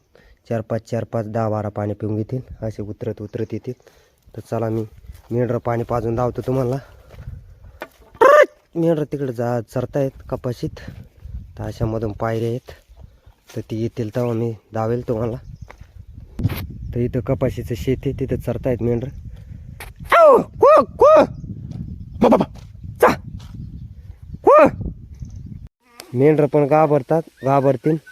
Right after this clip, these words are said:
असं वाटतंय, उतरतात का नाही. म्हणून आम्ही आता उतरवून बघतो.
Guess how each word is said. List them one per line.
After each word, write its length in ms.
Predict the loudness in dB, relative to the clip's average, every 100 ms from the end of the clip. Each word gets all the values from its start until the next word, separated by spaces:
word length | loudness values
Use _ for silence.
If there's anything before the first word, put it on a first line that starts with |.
| -20 _ -8
असं 200 | -2 0
वाटतंय, 340 | 0 -2 0
उतरतात 440 | 0 0 -4 -2 -4 -2
का 80 | -2
नाही. 140 | -2 -4 -16 _ -20 -20 -20 -20 _ -12
म्हणून 280 | -6 -4 0
आम्ही 200 | 0 0
आता 200 | 0 0
उतरवून 400 | -2 0 2 2
बघतो. 360 | 0 2 -2